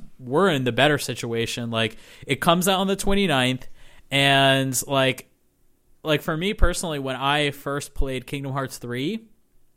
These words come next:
or not Kingdom Hearts three, <laughs> when I first played Kingdom Hearts two, uh, I,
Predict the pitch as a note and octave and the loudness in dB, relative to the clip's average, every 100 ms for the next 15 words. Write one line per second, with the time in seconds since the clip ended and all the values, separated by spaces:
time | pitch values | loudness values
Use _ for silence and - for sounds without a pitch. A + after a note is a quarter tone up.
0 | _ _ _ - C#3 C3+ C3 B2+ G#2+ - | _ _ _ -4 0 0 0 -6 -10 -8
1 | B2 - - - - C#3+ D3+ A#3 A#3+ G#3+ | -10 -8 -12 -14 -4 0 2 4 6 4
2 | - G#3 F#3 C#3 - - D#3 A2 F#2+ - | 4 2 2 0 -2 2 2 2 -2 -12
3 | - _ _ _ _ _ _ C#3 C3+ C3 | -20 _ _ _ _ _ _ -4 0 0
4 | C3 C#3+ F3+ | 2 4 2